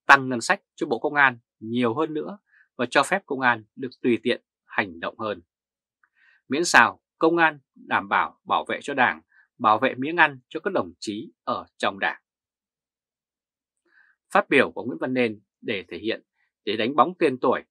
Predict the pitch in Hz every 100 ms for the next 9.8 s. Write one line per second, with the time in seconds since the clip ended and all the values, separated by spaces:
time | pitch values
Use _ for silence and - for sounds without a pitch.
0 | _ 190 202 180 127 - 127 117 120 120
1 | - 120 - - - 139 131 85 - _
2 | _ - 131 143 - 160 170 _ _ _
3 | - 98 - 110 107 90 _ _ 151 170
4 | - 117 - 98 87 _ _ _ _ _
5 | _ _ _ _ _ _ _ _ _ _
6 | _ _ _ _ _ 185 202 131 170 117
7 | 113 147 147 165 95 85 135 120 110 _
8 | _ 147 175 147 139 117 - - 147 147
9 | 101 - _ - 127 85 98 101